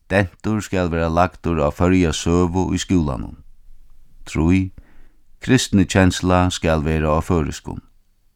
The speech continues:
Fýra. Prestarnir skulu eiga rætt til at nýta føroyskt bæði í og utan fyri kirkjuna. Fimm.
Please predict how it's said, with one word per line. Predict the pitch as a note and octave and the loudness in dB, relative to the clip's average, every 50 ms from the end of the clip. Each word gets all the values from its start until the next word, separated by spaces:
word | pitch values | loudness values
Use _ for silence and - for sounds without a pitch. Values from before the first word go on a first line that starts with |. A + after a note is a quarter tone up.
| _ _ _ _ _ _ _ | _ _ _ _ _ _ _
Fýra. | _ - D#2+ F2 F2+ F2 F#2 F#2+ F#2 F#2 F#2 F2+ F2 - _ _ _ _ _ _ _ _ - - - - - - | _ -2 0 2 2 2 4 4 4 4 2 0 -4 -8 _ _ _ _ _ _ _ _ -20 -20 -20 -20 -18 -6
Prestarnir | - E2+ G2 G#2+ G#2 - - G#2+ G#2+ G#2+ G#2 G2+ G2 F#2+ | 2 4 4 4 4 2 2 2 4 4 4 4 2 0
skulu | F2+ - - F2+ F2 E2+ D2+ C2 | -2 -4 -2 -2 0 0 2 2
eiga | E2+ E2+ E2 D#2+ D#2 D2 | 2 0 0 0 0 2
rætt | E2 F2+ G2 - - _ | 2 2 2 0 -4 _
til | - - F2+ F#2 F#2+ F2+ E2 - | -6 -2 0 0 0 0 0 -2
at | D2 D#2 - | -2 0 2
nýta | E2+ E2+ F2 F2+ D2+ - D2+ C#2+ | 4 6 6 6 4 2 -2 -4
føroyskt | - - E2+ F2+ F#2+ F#2 F#2 F#2+ F#2 - - - - - - | -2 0 0 2 2 2 0 -2 -2 -4 -6 -10 -14 -12 -6
bæði | - E2 F2 F#2+ A2 A2 | -2 0 2 2 2 2
í | E2 D2 F2+ F2+ F2+ F2 F2+ | 2 2 2 2 2 2 0
og | F#2 F#2+ F2 D#2 F2 - | 0 0 0 0 -2 -2
utan | - - D2 D2 - | -2 -2 -2 -2 -2
fyri | - D2 D2+ E2 | -4 -4 -4 -4
kirkjuna. | - - E2 D2+ - - - A1+ A1 G1+ - - _ _ _ _ _ _ _ _ _ _ _ _ _ _ _ _ _ _ _ _ _ | -4 -4 -6 -6 -6 -8 -8 -10 -10 -12 -14 -18 _ _ _ _ _ _ _ _ _ _ _ _ _ _ _ _ _ _ _ _ _
Fimm. | - - D#2 D#2+ F2+ G2+ G2+ G#2 | -4 0 2 4 4 4 2 0